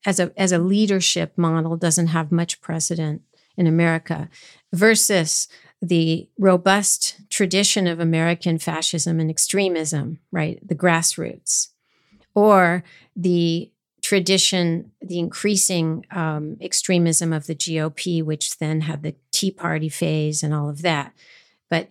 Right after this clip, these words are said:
that's why he leans on other autocrats, actually sitting autocrats. That's why when he met with Viktor Orban in two thousand nineteen, he said, it was like a revelation. And he said, "It's like we're twins."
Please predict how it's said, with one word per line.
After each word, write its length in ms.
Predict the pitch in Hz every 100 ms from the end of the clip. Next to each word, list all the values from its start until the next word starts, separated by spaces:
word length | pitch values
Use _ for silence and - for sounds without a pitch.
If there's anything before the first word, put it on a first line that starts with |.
| -
that's 320 | 208 214 -
why 200 | 226 202
he 260 | 196 202 180
leans 540 | 180 185 190 185 -
on 400 | 170 156 156 160 - _ _ _ _ _
other 280 | 202 185 165
autocrats, 600 | 196 262 - - 165 -
actually 360 | 190 175 - 185
sitting 380 | - 254 220 175
autocrats. 600 | 156 160 - 165 - -
That's 220 | 180 -
why 180 | 190 185
when 260 | 180 175 175
he 140 | 180
met 220 | 175 170
with 180 | 180 165
Viktor 300 | 180 180 175
Orban 500 | 185 214 214 196 175
in 100 | 165
two 160 | 170 175
thousand 300 | 165 165 170
nineteen, 600 | 165 170 - 254 208 156 - - _ _ _ -
he 160 | -
said, 380 | 180 - 196 185
it 60 | 175
was 100 | 175
like 160 | 175
a 60 | 175
revelation. 720 | 180 185 180 185 220 - 185
And 100 | 165
he 60 | 170
said, 320 | - 165 165
"It's 220 | 170 -
like 240 | 220 226 220
we're 100 | 208
twins." 920 | - 220 202 196 170 170 170 - -